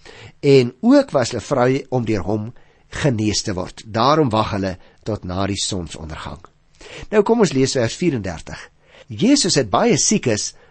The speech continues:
wat allerhande kwale gehad het, gesond gemaak en baie bose geeste uitgedryf. Hy het die bose geeste nie toegelaat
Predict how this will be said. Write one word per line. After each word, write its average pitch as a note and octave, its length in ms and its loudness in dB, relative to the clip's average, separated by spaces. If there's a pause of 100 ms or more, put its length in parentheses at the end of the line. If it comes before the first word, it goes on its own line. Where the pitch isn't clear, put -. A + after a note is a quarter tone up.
(100)
wat A2+ 280 -4
allerhande G#3 440 2
kwale F3+ 400 4
gehad A2+ 360 0
het, - 140 -12
gesond D#3 340 2
gemaak G2 400 -6 (320)
en F#2+ 220 -6
baie F#3 380 2
bose C3+ 400 2
geeste C#3+ 400 0
uitgedryf. G2+ 640 -4 (420)
Hy C#3 160 6
het D3+ 60 4
die B2+ 100 2
bose D#3+ 360 4
geeste D#3+ 420 2
nie A3+ 160 0
toegelaat A#2+ 580 2